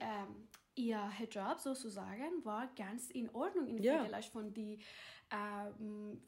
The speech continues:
Speaker 1: viele, viele andere Frauen. Ich meine in dem Sinne,
Speaker 2: Genau,
Speaker 1: dass,
Speaker 2: ja.
Speaker 1: äh, äh, selber einfach so, so offen einfach rausgehen und so weiter. Und deswegen,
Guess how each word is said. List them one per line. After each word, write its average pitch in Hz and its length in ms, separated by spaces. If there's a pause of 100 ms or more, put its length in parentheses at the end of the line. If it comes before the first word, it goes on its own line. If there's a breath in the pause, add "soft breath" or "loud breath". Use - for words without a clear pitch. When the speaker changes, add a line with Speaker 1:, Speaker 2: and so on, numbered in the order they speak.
Speaker 1:
viele, 220 240
viele 220 300
andere 285 320
Frauen. 220 320
Ich 220 100
meine 214 220
in 220 120
dem 214 160
Sinne, 220 180
Speaker 2:
Genau, 196 180
Speaker 1:
dass, 185 100
Speaker 2:
ja. 196 400 (460 loud breath)
Speaker 1:
äh, 202 260
äh, 196 40
selber 220 520
einfach 208 320
so, 208 400
so 208 180
offen 262 360
einfach 214 440
rausgehen 208 640
und 202 120
so 196 160
weiter. 202 520
Und 196 160
deswegen, 226 460